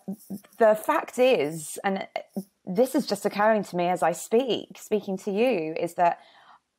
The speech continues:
it's come up in my life an awful lot that when it is that I try and be, and this is in my professional life and in my dating life as well, when it is that I try and be everything that I think that person wants,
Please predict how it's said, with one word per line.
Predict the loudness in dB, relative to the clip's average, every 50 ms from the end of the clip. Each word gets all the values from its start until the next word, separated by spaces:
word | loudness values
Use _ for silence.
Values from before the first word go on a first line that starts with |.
| _ _ _ _ _ _ _ _ -8 -2
it's | 2 2 2 0 -2
come | -6 -4 -2 -2
up | -2 -2 0
in | 0 2
my | 2 4
life | 4 4 4 2 2 0
an | 0 0
awful | 0 0 0 0 0 2 4
lot | 4 6 6 6 6 4 2 0 -10 -20 _ _ _ _ _ _ -6
that | 0 4 6 6 6 6 4 2 -2 -14 _ _ _ _ _ _ _ _ _ _ _ _ _ _ _ _ _ _ _ _ _ _ _ _ -8
when | -2 2 2 4 4
it | 2 2 2
is | 2 2 2
that | 2 0 2
I | 2 2 0
try | 0 -2 -2 0 0 2 2 0 0 -2 -2 -4
and | -4 -4 -4 0
be, | 2 2 2 2 2 -2 -4 -6 -8 -4 -2
and | 0 0
this | 0 0 0
is | 0 0 2
in | 2 2
my | 2 2 0
professional | -2 -4 -2 -2 -2 0 0 0 0
life | 0 0 0
and | 0 0 0 0
in | 2 2
my | 2 2
dating | 4 4 2 2 0 -2 0
life | 0 2 2 0 0 -2 -2
as | -2 0 2
well, | 2 4 4 2 2 0 -4 -8 _ _ _ _ _ _ _ _ _ _ _ _ _ _ _ _ _ _ _ _
when | -2 2 2 4 4
it | 2 2 2
is | 2 2 2
that | 2 0 2
I | 2 0
try | 0 0 -2 0 0 2
and | 0 0 0 2
be | 2 2 2 4 4
everything | 2 2 2 0 -2 -2 -2 -2 0
that | 0 0
I | -2 -4
think | -2 -2 -4 -4 -4 -2
that | -4 -4 -2
person | 0 0 0 0 0 -2 -2 0
wants, | 0 0 0 -2 -4 -10 -12 -12 -10 -10 -10 -10